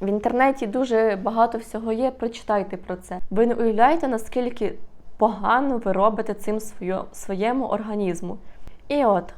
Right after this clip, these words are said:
це був етап такої анорексії, коли я б-, боялася з'їсти лишній грам чогось і не відкривала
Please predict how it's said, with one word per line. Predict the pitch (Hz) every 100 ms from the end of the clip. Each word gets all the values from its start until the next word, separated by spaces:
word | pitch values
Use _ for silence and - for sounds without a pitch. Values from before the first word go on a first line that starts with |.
| - -
це | - 247
був | 202 196 -
етап | 196 196 202 185 - -
такої | 202 196 196 190 190 190 - - -
анорексії, | 202 196 185 185 - 320 330 330 - - - -
коли | - 226
я | 220 208
б-, | 180 185 - - -
боялася | 226 226 226 214 208 220 208
з'їсти | 208 214 220 214
лишній | 208 214 - 202
грам | 208 202 202 190
чогось | 190 196 202 196 196 196 - - - - - - - -
і | 208 190 185 190
не | 196 196
відкривала | 190 202 196 202 196 190 180 175